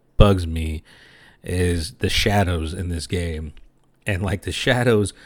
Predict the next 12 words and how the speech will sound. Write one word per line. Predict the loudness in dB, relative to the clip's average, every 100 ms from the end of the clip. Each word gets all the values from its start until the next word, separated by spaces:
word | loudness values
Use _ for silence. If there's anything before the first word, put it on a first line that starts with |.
| -20 -12
will | -6
have | -2 -2 -2 -4 -6
an | -6 -4
actual | -6 -4 -2 2
purple | 6 6 6 -2 -2
hue | -2 2 4 4
around | 2 0 0 -2 -6
them. | -10 -12 -14 _ _ _ _
And | -4 -4 -4 -4
you | -4
can | -2 8
tell | 8 8 2 0